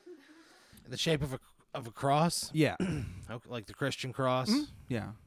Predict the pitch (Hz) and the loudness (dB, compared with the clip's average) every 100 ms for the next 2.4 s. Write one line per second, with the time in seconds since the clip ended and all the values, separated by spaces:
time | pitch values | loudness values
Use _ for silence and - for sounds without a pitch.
0 | - 110 120 131 120 117 113 - _ - | -12 -6 -2 -2 0 -2 -4 -12 _ -10
1 | 107 107 104 110 160 - - - 107 98 | -8 -6 -6 -2 -2 -4 -14 -4 -4 -4
2 | 98 101 123 | -8 -4 -4